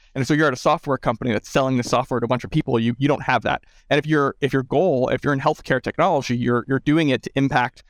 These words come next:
the outcome of patient care. And if you have, if you're so far removed from that, you're not gonna be as impactful.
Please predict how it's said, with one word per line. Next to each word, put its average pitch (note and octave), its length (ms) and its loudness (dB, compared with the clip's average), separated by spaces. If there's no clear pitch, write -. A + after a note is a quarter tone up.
the C#3 80 2
outcome B2+ 460 2
of C3 140 -4
patient B2+ 340 -2
care. - 240 -8
And C3 100 0
if C3 80 -2
you D#3+ 60 2
have, C#3+ 120 0
if - 120 -6
you're C3+ 80 0
so F#3+ 180 2
far E3 220 0
removed C#3+ 440 0
from A#2+ 200 0
that, A#2+ 280 -2
you're C#3+ 160 2
not D3 140 2
gonna C3 140 -2
be C3+ 120 2
as B2 120 2
impactful. A2+ 420 -4